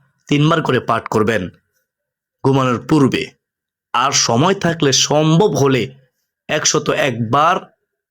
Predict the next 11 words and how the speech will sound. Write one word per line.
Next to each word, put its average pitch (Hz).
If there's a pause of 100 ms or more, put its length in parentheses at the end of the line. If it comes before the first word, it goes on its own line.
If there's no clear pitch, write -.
(140)
পাঠ 143
করার 135
চেষ্টা 127
করবেন 101 (320)
বা 175
তার 180
চেয়েও 165
বেশি 185
পাঠ -
করতে -
পারেন। -